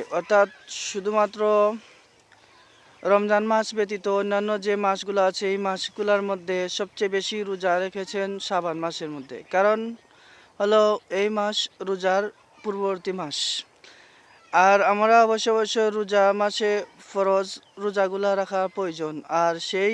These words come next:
মাসের যে প্রস্তুতি, এই মাস এই প্রস্তুতি হিসাবে গ্রহণ করেই সম্ভবত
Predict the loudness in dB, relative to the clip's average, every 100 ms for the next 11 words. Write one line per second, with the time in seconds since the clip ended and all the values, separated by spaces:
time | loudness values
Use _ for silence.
0 | -2 -2 -2 0 0 -2 -4 _ -20 -20
1 | -20 -14 -4 0 2 0 -4 -4 -10 -8
2 | -8 -8 -4 -2 0 0 -2 -2 -8 -12
3 | -6 -6 -4 -8 -8 -10 -8 -6 -4 -2
4 | -4 -6 -6 -4 -6 -6 -4 -2 -4 -12
5 | -20 -20 -20 -20 -20 -20 -20 -20 -20 -20
6 | -8 -4 0 2 2 2